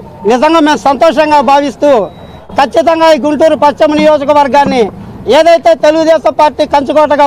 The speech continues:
భావిస్తుందో, మళ్ళీ ఇదే, ఇదే గడ్డ మీద గల్లా మాధవి గారిని గెలిపించి తీరుతామని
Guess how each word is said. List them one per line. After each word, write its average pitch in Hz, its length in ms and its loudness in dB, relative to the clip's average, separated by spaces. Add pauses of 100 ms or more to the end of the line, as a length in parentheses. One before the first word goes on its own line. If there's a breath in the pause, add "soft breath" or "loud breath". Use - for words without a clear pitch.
భావిస్తుందో, 285 540 0 (720)
మళ్ళీ 349 280 4 (100)
ఇదే, 359 180 4 (240)
ఇదే 339 160 4 (280)
గడ్డ 285 160 0 (120)
మీద 311 160 2 (680)
గల్లా 320 320 2
మాధవి 320 380 2
గారిని 294 280 0
గెలిపించి 339 400 0 (100)
తీరుతామని 302 500 0